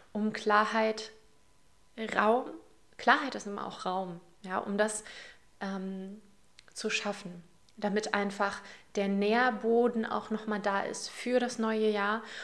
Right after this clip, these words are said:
und damit du vor allem auch dich schon ausrichten kannst. Um neue Ziele zu erreichen, um, äh, ja, zu neuen Horizonten, zu neuen Ufern aus-, aufzubrechen, ist es immer wichtig, dass du erst einmal guckst, wo stehe ich denn gerade?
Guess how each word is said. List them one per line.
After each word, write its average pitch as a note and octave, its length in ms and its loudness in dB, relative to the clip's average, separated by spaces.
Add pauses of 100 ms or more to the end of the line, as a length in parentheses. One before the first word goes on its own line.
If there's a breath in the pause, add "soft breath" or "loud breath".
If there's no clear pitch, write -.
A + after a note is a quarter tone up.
(140 loud breath)
und G3+ 80 -2
damit G#3+ 260 2
du A3 240 2
vor - 240 -4
allem G#3+ 300 2
auch G#3 180 2
dich - 220 -6
schon G3+ 220 -4
ausrichten G3 640 -2
kannst. - 600 -16 (1200 loud breath)
Um G#3+ 140 4
neue D4+ 360 6
Ziele D#4 400 4
zu - 160 -2
erreichen, F#3+ 760 2
um, A3+ 500 6
äh, - 380 -4
ja, G#3+ 320 6
zu - 140 -2
neuen B3 520 6
Horizonten, A#3 680 2
zu - 100 -4
neuen G#3+ 300 4
Ufern B3+ 360 0
aus-, - 640 2
aufzubrechen, A3+ 920 4 (520 loud breath)
ist A3+ 140 -6
es B3+ 240 -4 (100)
immer D4 600 2
wichtig, A3+ 540 0
dass - 180 -2
du - 80 -6
erst A#3 320 0
einmal G#3+ 160 0
guckst, - 440 -6
wo G#3 80 -8
stehe A#3+ 680 -2
ich - 300 -10
denn F3+ 200 -8
gerade? - 420 -10